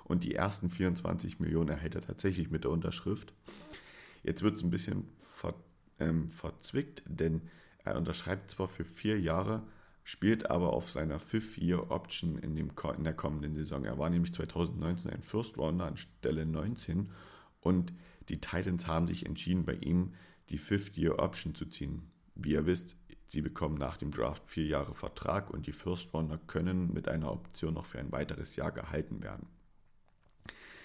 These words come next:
Das bedeutet, er unterschreibt zwar für vier Jahre, hat aber jetzt noch Vertrag für die nächsten fünf Jahre und kann in dieser Zeit noch bis zu hundertvierundvierzig Komma sieben fünf Millionen U-S-Dollar bekommen.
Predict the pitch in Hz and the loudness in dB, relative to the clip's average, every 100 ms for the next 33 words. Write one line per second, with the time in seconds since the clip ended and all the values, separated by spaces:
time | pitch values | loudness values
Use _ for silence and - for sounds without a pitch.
0 | - - - - - - 85 - - 80 | -20 -20 -20 -20 -20 2 2 4 4 8
1 | 117 131 - - - 80 76 - 82 - | 8 6 0 -6 2 2 4 0 -2 0
2 | 82 87 - - - - 80 80 - 76 | 2 2 -2 -14 -18 -4 0 0 0 -4
3 | - - 76 73 82 123 143 147 147 - | -4 -2 -2 2 2 2 0 -2 -6 -16
4 | _ - 95 - 80 73 85 107 - - | _ -2 -2 2 2 4 2 0 -6 -12
5 | - 82 82 - 76 - 80 87 - 76 | 0 0 2 -2 -6 -4 -2 -4 -4 -4
6 | 71 - 80 90 - - - - 113 - | -4 -2 0 0 -2 -8 -10 -6 -4 -4
7 | - 87 85 104 - - 82 82 85 101 | -2 -2 0 0 -2 -4 -4 -2 0 0
8 | 98 - 85 - 87 - - - 87 - | -2 -2 -4 -2 -2 -2 -6 -6 -6 -4
9 | - 87 101 110 87 - 90 87 78 76 | -4 0 2 2 0 -2 -4 -2 -2 -2
10 | 85 82 82 85 82 - 78 80 80 58 | 0 0 2 0 0 0 2 2 2 0
11 | 71 - 82 82 80 - 101 - | -2 -2 -4 -2 -4 0 2 2